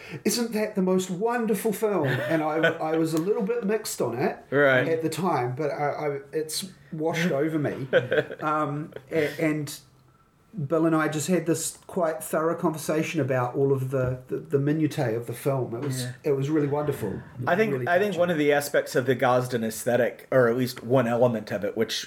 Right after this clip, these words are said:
Speaker 2: I'll come back to later, but is sort of this kind of experiential kind of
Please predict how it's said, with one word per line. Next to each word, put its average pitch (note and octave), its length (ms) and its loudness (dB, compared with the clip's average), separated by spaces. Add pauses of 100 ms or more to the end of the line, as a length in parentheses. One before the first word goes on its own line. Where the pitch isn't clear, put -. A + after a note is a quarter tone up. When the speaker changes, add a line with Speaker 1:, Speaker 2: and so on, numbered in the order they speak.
Speaker 2:
I'll B2+ 120 6
come B2 220 -2
back A#2 260 2
to A#2 180 -4
later, A#2 320 4
but A2+ 100 -2
is G#2+ 100 -2
sort C#3 200 6
of G#2+ 80 -2
this A2+ 180 0
kind B2 220 2
of G#2 160 0 (800)
experiential C3 1200 4
kind B2 320 2
of A2+ 160 2